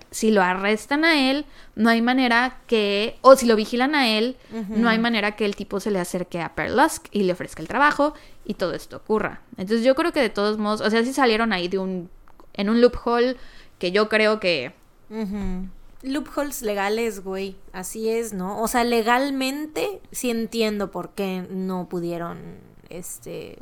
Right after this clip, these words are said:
Speaker 2: seguir adelante con la demanda, porque realmente no fue el tipo. Pero sí, o sea, moralmente <laughs> sí tuvieron la culpa ellos,
Speaker 1: Sí.
Speaker 2: güey.
Speaker 1: Entonces, pues sí, aunque le dijeron que simpatizaban con ella y que lo sentían
Speaker 2: Ujú.
Speaker 1: mucho.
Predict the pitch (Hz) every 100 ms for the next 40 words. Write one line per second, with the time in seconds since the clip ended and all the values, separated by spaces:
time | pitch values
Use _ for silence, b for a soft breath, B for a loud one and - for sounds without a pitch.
0 | - 214 202 185 180 180 185 - - 190
1 | - - - B B B - 214 - 202
2 | 190 185 196 190 180 180 - 180 - -
3 | 185 - - - 285 - 180 - b b
4 | b - 220 208 320 320 - 202 214 185
5 | 180 185 208 233 214 247 254 254 269 359
6 | - - - - 247 - - - 233 -
7 | - 226 202 170 - - 196 - 196 302
8 | - - 185 - 196 - b b - -
9 | 208 214 233 240 233 240 247 339 359 247
10 | 233 214 202 202 202 202 214 214 247 247
11 | 220 202 175 - 190 208 220 202 330 302
12 | 233 196 185 185 196 202 220 262 302 277
13 | 359